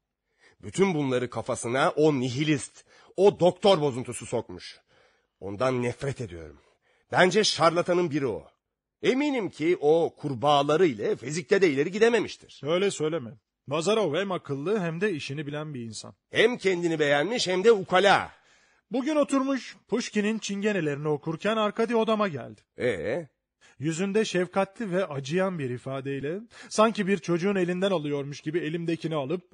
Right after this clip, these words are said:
Speaker 2: önüme Almanca yazılmış bu kitabı koydu. <laughs> Pushkin'i de alıp gitti.
Speaker 1: Bakayım. Hmm.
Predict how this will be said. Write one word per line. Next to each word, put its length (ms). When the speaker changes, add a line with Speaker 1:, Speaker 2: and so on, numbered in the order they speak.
Speaker 2:
önüme 520
Almanca 460
yazılmış 480
bu 100
kitabı 340
koydu. 360
<laughs> 1400
Pushkin'i 540
de 100
alıp 340
gitti. 340
Speaker 1:
Bakayım. 520
Hmm. 440